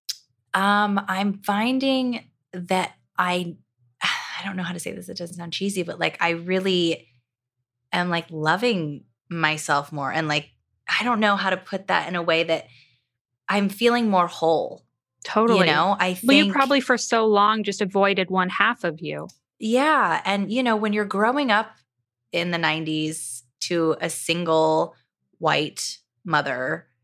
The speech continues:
Speaker 1: and brushing off every instance of being asked if I was adopted
Speaker 2: Mm-hmm.
Speaker 1: or friends laughing at my dad's last name or,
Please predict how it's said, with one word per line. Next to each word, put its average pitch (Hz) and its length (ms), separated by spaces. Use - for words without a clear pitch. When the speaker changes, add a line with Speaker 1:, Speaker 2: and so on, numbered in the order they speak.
Speaker 1:
and 147 580
brushing 180 580
off 170 800
every 175 300
instance 165 600
of 156 200
being 160 220
asked 156 300
if 156 120
I 147 120
was 160 140
adopted 151 760
Speaker 2:
Mm-hmm. 214 120
Speaker 1:
or 143 400
friends 180 640
laughing 165 560
at 156 260
my 151 160
dad's 156 340
last 151 300
name 196 560
or, 147 480